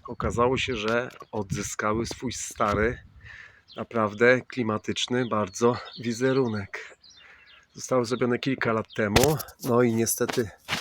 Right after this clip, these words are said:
brud troszeczkę weszedł. I taka jest różnica. O, mam nadzieję, że będzie widać.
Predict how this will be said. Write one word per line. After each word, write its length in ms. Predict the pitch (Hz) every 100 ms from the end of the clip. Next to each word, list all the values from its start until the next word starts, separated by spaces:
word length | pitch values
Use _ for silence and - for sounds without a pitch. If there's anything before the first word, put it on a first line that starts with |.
| - - - -
brud 300 | 120 127 123
troszeczkę 500 | 117 107 113 - 113
weszedł. 440 | 107 104 147 156 - - - - - - - - - - - - - -
I 100 | 110
taka 280 | - 143 139
jest 160 | 113
różnica. 680 | 131 104 107 95 - 127 170 - - - _ _ _ _ - _
O, 200 | - 107
mam 220 | 101 104
nadzieję, 260 | 107 104 107
że 120 | 104
będzie 280 | 104 95 92
widać. 520 | 104 117 139 - -